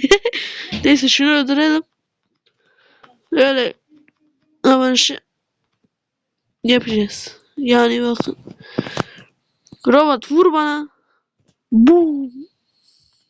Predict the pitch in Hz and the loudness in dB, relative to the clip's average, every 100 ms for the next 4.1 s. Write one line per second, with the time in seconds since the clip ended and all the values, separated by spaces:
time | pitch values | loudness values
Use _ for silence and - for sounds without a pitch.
0 | _ _ _ _ _ - 254 262 254 - | _ _ _ _ _ 0 4 4 2 -2
1 | - - - - - - - - - - | -12 -16 -18 -20 -20 -20 -20 -18 -20 -20
2 | - - - - 262 240 240 262 254 247 | -20 -20 -16 -2 0 0 -2 0 2 0
3 | 247 240 - 240 226 - 247 233 226 - | -2 -4 -4 -2 -2 2 4 2 0 -4
4 | 247 | -4